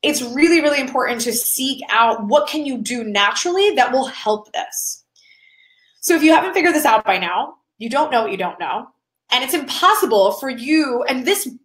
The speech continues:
woman that I just told you the story about, it was impossible for her to know that her early onset of vascular dementia was the cause to why she had a thyroid condition.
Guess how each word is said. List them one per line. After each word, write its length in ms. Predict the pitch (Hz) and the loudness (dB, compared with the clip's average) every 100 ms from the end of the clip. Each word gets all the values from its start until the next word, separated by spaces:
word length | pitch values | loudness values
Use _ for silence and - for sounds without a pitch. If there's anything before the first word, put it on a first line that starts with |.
| _ | _
woman 540 | 226 311 - 226 208 208 | -2 0 0 -2 -4 2
that 120 | 226 | 2
I 60 | |
just 220 | 233 320 - | 2 -2 -2
told 160 | 339 | -2
you 80 | 302 | 0
the 80 | 226 | -2
story 280 | - 392 311 | 0 2 4
about, 260 | 349 247 - | 4 2 2
it 40 | 311 | 2
was 120 | 339 | 2
impossible 560 | 311 - 494 392 294 | 0 2 2 4 2
for 160 | 285 269 | 2 -4
her 180 | 311 349 | 0 0
to 80 | 285 | 0
know 640 | 233 294 240 196 196 202 - - - | 0 4 4 4 2 -2 -16 -20 -20
that 640 | 220 269 262 247 226 - - - _ | 0 2 4 4 2 0 -8 -14 _
her 260 | - 320 - | -4 -2 -2
early 340 | 311 349 330 | -2 0 -2
onset 560 | 254 294 320 277 233 226 | -2 -2 0 2 0 2
of 200 | 233 233 226 | 0 0 0
vascular 480 | 220 233 277 294 254 | 0 0 -2 -6 -6
dementia 560 | 233 269 302 220 208 208 | -2 -2 -2 -2 -2 0
was 200 | 247 240 | -2 -2
the 160 | 233 - - | -6 -8 2
cause 580 | 381 330 202 196 196 - | 6 6 6 2 -2 -4
to 200 | - 254 | -6 -8
why 680 | 208 240 269 233 196 196 - | -4 -2 2 2 2 -2 -6
she 160 | - 262 | -8 -6
had 80 | 226 | -4
a 60 | |
thyroid 420 | 220 220 202 185 | 0 0 0 -8
condition. 340 | 180 175 - | -12 -12 -10